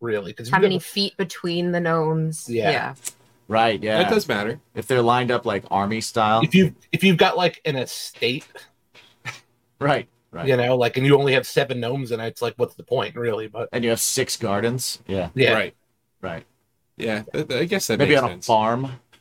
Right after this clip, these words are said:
Speaker 4: I, I, I, I like that seven breaking point, though.
Speaker 3: But yeah, seven
Speaker 4: Because,
Speaker 3: still.
Speaker 4: like, like, m-, more than three, somebody's got a story.
Speaker 3: Yeah.
Speaker 4: That's up to seven, and
Speaker 3: They know
Speaker 4: then
Speaker 3: how to party.
Speaker 4: past seven.
Speaker 1: You, I think if we have one, they've got a story.
Speaker 2: They're a collector.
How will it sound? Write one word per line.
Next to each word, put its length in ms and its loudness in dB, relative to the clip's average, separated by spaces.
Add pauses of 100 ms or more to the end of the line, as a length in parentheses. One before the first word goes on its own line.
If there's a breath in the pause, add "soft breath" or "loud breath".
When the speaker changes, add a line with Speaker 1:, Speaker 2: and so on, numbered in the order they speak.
(960)
Speaker 4:
I, 160 0 (120)
I, 240 2
I, 260 2
I 240 -2
like 200 0
that 180 0
seven 420 -2
breaking 380 -6
point, 260 -10
though. 140 -12
Speaker 3:
But 100 0
yeah, 180 0
seven 360 -2
Speaker 4:
Because, 80 0
Speaker 3:
still. 300 4
Speaker 4:
like, 100 -8 (600)
like, 340 0
m-, 200 -10
more 300 6
than 200 2
three, 600 0 (800)
somebody's 420 2
got 160 4
a 40 -2
story. 500 -4 (540)
Speaker 3:
Yeah. 240 2 (180)
Speaker 4:
That's 200 -2
up 140 0
to 100 -10
seven, 380 0
and 140 -4
Speaker 3:
They 80 0
know 80 2
Speaker 4:
then 20 4
Speaker 3:
how 60 4
to 80 0
party. 400 -4 (100)
Speaker 4:
past 240 0
seven. 320 2
Speaker 1:
You, 60 4
I 80 4
think 180 -6
if 80 -4
we 60 4
have 160 2
one, 320 0
they've 180 -6
got 160 -8
a 60 -10
story. 340 -8
Speaker 2:
They're 160 4
a 40 0
collector. 640 -4